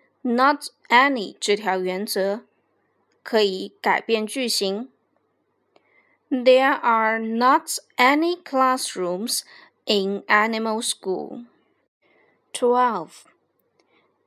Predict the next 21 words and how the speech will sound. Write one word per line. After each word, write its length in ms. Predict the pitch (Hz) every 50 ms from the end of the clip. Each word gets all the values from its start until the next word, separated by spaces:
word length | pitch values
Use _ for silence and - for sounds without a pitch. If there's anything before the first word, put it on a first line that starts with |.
| _ _ -
there 320 | 226 220 254 262 277 294
are 400 | 285 - 226 220 220 220 233 233 -
a 140 | 220 214 208
lot 340 | 214 226 247 269 277 247
of 300 | 254 254 226 220 220 _
books 540 | - 247 302 320 277 202 - - - - - - -
in 200 | 196 190 190 190
the 140 | 196 185 185
library. 880 | 190 202 214 240 254 196 185 180 170 165 156 156 156 151 151 165 180 _ _ _ _ _ _ _ _ _ _ _ _ _ _ _ _ _ _ -
运 220 | 220 208 202 190 185
用 280 | 185 180 175 175 202 - _ _ _ _ _ _ _ _ -
a 160 | 226 220 220
lot 400 | 214 214 220 233 247 269 269 247
of 400 | 214 180 165 165 165 165 - - _ _ _ _
等 300 | - 196 185 180 180 180
于 120 | 180 190 202
many 680 | 208 208 202 202 214 233 269 302 311 277 226 180 -
这 120 | - 175
条 260 | 175 - 196 175 170
原 320 | 170 160 175 160 160 185 185
则， 360 | - - 180 170 180 202